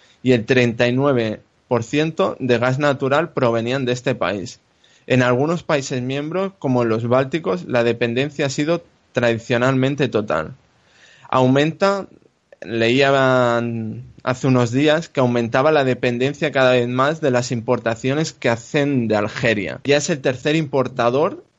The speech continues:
en, tanto en Europa como en España, por detrás de Rusia y Noruega. En Europa es de un quince coma dos por ciento y en España ya es de un diecisiete coma cuatro. Aquí podríamos hablar de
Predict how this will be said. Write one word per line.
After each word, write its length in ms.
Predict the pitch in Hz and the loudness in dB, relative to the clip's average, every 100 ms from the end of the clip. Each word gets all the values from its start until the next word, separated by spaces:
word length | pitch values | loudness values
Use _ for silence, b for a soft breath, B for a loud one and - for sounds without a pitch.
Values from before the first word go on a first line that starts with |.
| - | -14
en, 560 | - 123 120 117 113 104 | -4 -2 -2 -2 -4 -2
tanto 280 | 120 117 120 | -2 0 0
en 80 | |
Europa 480 | 120 117 135 135 131 | 2 2 2 2 0
como 200 | 135 131 | 0 0
en 60 | 123 | -2
España, 600 | 127 - 147 165 190 214 - | -2 0 0 0 -4 -6 -4
por 160 | 127 | -2
detrás 440 | 117 113 123 120 110 | 0 -2 0 0 0
de 160 | 117 | -2
Rusia 420 | 120 160 170 185 165 | -2 -2 -2 -2 0
y 40 | |
Noruega. 540 | 120 110 113 101 82 - b b b b _ _ 127 | 0 2 2 0 -4 -10 b b b b _ _ 0
En 280 | 127 120 120 | 2 2 4
Europa 500 | 123 139 139 151 147 | 4 4 4 2 2
es 100 | 127 | 0
de 60 | |
un 180 | 120 113 | -4 -4
quince 460 | 139 143 143 135 117 | -6 -6 -4 -6 -4
coma 220 | 139 135 | -2 2
dos 180 | 139 131 | 0 0
por 220 | 139 131 | -2 -2
ciento 320 | 165 165 175 | -2 -2 0
y 80 | 139 | 2
en 80 | 120 | 0
España 480 | - - 139 147 | 0 0 0 2
ya 140 | 139 147 | 4 2
es 120 | 139 | 2
de 60 | 139 | 0
un 300 | 113 104 113 | 0 -2 2
diecisiete 640 | 123 123 110 - 127 143 | 2 2 -2 0 2 2
coma 280 | 131 107 107 | 2 2 2
cuatro. 500 | 117 107 101 85 - b b b - | 2 0 -2 -12 -14 b b b -4
Aquí 280 | 113 131 | 0 0
podríamos 580 | 127 131 127 131 131 131 | 4 4 6 4 2 2
hablar 400 | 131 131 139 156 | 0 2 0 -2
de 580 | 151 127 120 110 107 | 0 2 2 0 -4